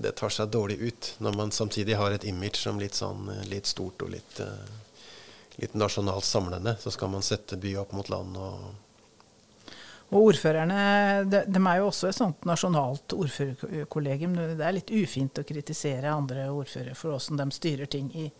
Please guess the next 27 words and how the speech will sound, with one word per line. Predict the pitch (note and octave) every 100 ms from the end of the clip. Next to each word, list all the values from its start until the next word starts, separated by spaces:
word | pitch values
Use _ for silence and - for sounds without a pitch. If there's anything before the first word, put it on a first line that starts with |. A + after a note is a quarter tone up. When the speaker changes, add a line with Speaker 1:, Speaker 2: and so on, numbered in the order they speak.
| - - - - F#3
Speaker 2:
egen | D3+ D3+
kommune. | - E3+ D3+ F3+ G3+ - -
Det | F3
gjøres | E3+ C#3+ -
ikke | D#3 D#3
så | F#3+
veldig | G3 C#3+ C3+ C#3+
ofte. | D3 - G3+ - -
Speaker 1:
Nei, | - - -
det | C4 -
er | B2+
veldig | A2+ A2+
uvanlig | G2 E2+ F#2+
å |
gjøre | - -
det. | G2+
Og | G#2+ G#2 G2+
han | A2
er | G2+ G#2+
ganske | G#2 F2+
detaljert | E2 A2 G2 F2 - A2+
og | A2
litt, | A2+ -
litt | B2+ -
sånn | B2
bedrevitende | A2 G2 F#2+ G2 F#2 - B2
på | B2 A#2